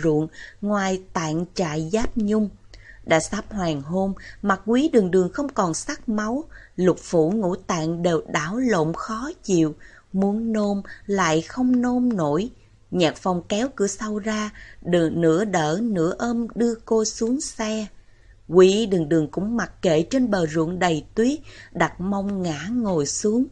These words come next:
hữu khí vô lực nói: "Tự anh đi tìm trát tay của anh đi, em không xong rồi, phải nghỉ một lúc." Nhạc Phong xoa xoa đầu cô: "Đừng ngồi lâu trên đất, lạnh, xe không lái vào được,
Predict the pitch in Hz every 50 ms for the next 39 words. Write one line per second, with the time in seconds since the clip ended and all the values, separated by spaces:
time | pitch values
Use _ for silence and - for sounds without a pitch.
0 | - - - - - - - 180 156 156 180 - - - - 240 240 262 269 254
1 | 262 254 247 220 196 247 - - - 175 185 180 196 233 269 320 - - - _
2 | _ _ - - - - - _ - - - _ _ - - 202 165 165 170 -
3 | - 214 214 208 208 208 208 - - 175 160 165 - - 262 302 - - - -
4 | 254 262 269 254 262 269 254 254 247 247 240 254 254 254 254 - - - - -
5 | - - - 202 190 190 185 - 220 196 190 190 - - - 233 226 226 233 240
6 | 240 240 220 214 180 170 170 180 190 185 185 - - - - - - 233 226 240
7 | 254 240 190 185 220 262 277 220 - - 247 311 370 370 - - - - - -
8 | - - - - - - - - 180 180 175 151 - - - - 190 185 175 180
9 | - - - 220 220 214 - - 240 226 226 202 196 180 180 185 180 - - -
10 | 220 220 226 233 226 226 - - _ - - - _ _ - - _ - - 139
11 | 143 143 147 147 151 147 147 151 165 175 180 180 - 196 190 185 214 254 247 -
12 | - - - 151 147 139 151 160 170 - - - - - - - - - - 233
13 | 233 226 - - 226 233 226 220 214 240 302 - 269 196 156 165 165 160 -